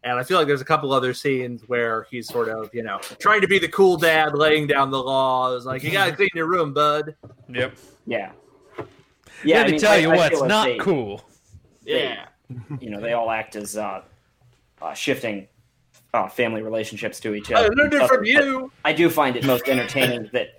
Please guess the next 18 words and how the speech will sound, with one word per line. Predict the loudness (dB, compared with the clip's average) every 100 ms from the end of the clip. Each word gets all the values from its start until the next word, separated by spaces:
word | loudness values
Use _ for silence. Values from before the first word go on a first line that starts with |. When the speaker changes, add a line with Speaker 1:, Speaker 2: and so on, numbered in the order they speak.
| -14 -12
Speaker 3:
clearly | 0 2 4 0
Quill | -2 2 2 2
sees | -2 -2 -2
himself | -4 -4 -2 -4 -6
as | -12
the | -10
dad, | -6 -6 -6 -10 _ _ _
but | -4
I | -2
think | -4 -4
that | -4
Speaker 1:
Mm. | 0
Speaker 3:
Rocket | 0 0 -4 -6 _ _ _ _
more | -8 -4 -2 0
acts | -2 -2 -8 -8
as | -8 -8
the | -10
dad, | -8 -6 -8 -10